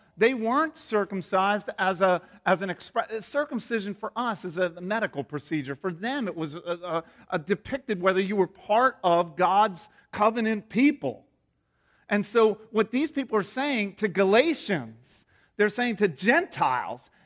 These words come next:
"You need to follow Jewish law too in order to be saved." And they were scratching their heads. "Really?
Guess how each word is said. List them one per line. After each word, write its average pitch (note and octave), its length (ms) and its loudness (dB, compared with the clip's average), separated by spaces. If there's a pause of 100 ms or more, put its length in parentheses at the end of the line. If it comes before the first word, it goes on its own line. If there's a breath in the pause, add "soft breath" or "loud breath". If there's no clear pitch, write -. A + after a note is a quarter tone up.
"You D4+ 440 4
need G3 260 0
to E3+ 60 -4
follow F#3+ 400 4
Jewish G#3 460 4
law G#3 280 6
too D4+ 440 6 (1400)
in A3 140 4
order B3 180 6
to B3 60 4
be A#3 100 0
saved." C#4 440 2
And F#3+ 80 -4
they B3+ 80 0
were A#3+ 120 -2
scratching A#3+ 420 -4
their B3 80 -4
heads. G#3+ 160 -8
"Really? D#4+ 320 -10